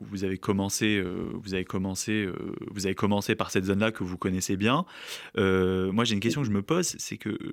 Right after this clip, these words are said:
la, l'investissement sur Paris, il me paraît, euh, il me paraît impossible, en fait. J'ai l'impression que c'est des tickets qui sont, euh, qui sont hyper élevés. Euh, c'est quoi votre ticket, euh, moyen pour qu'on sache exactement, euh, bah, si, euh, si Renter est fait pour nous, c'est quoi ? Vous, vous êtes dans, dans quelle fourchette de tickets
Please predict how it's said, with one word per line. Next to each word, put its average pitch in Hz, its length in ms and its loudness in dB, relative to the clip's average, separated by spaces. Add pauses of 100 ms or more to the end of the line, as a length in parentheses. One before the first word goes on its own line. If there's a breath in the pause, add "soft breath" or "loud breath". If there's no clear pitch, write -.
la, 104 140 -2
l'investissement 110 560 0
sur 95 180 -6
Paris, 104 340 0
il 107 180 -2
me 95 100 -4
paraît, 117 380 2
euh, 98 320 2
il 104 100 0
me 98 40 -2
paraît 113 240 2
impossible, 123 520 2
en 98 80 -2
fait. 98 160 0
J'ai 95 80 -2
l'impression 104 420 -2
que 127 60 -8
c'est 110 100 0
des 98 140 2
tickets 110 320 -2
qui 107 160 -8
sont, 107 300 0
euh, - 20 0 (420 loud breath)
qui - 80 -6
sont - 240 0
hyper 127 380 2
élevés. 117 380 4 (440 soft breath)
Euh, 95 680 2 (120)
c'est - 160 0
quoi 185 160 4
votre 117 380 2 (140)
ticket, 123 580 2
euh, 101 200 4
moyen 113 520 4
pour 104 160 -10
qu'on 101 100 -2
sache - 240 2
exactement, 107 580 0
euh, 95 120 -2 (340 soft breath)
bah, 107 140 -6
si, 113 300 4
euh, 95 140 2
si - 240 -6
Renter 104 320 0
est 98 60 0
fait - 100 -2
pour 92 220 0
nous, 120 120 6 (360 soft breath)
c'est - 180 0
quoi ? 113 240 6
Vous, 92 260 2
vous 95 220 2
êtes 104 160 4
dans, - 140 -2
dans 95 140 2
quelle 113 160 2
fourchette - 460 0
de 104 100 4
tickets 104 340 0